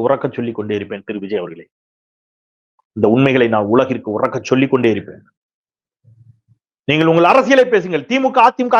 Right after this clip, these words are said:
இரண்டு பேரும் செய்த தவறுகளை சுட்டிக்காட்டி உங்கள் அரசியலை பேசுங்கள் தாராளமாக. ஆனால் மறைமுகமாக பாஜகவிற்கு ரத்தின கம்பளம் விரிக்கும் உங்கள்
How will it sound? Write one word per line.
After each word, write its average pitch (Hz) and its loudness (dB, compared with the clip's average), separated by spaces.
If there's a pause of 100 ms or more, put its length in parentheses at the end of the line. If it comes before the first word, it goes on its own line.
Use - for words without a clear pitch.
(100)
இரண்டு 285 4
பேரும் 277 2
செய்த 254 2 (100)
தவறுகளை 262 0
சுட்டிக்காட்டி 247 -2
உங்கள் 233 2
அரசியலை 240 2
பேசுங்கள் 202 0
தாராளமாக. 202 2 (920)
ஆனால் 127 0
மறைமுகமாக 156 2
பாஜகவிற்கு 156 0
ரத்தின 202 0 (160)
கம்பளம் 185 0
விரிக்கும் 185 0 (320)
உங்கள் 165 0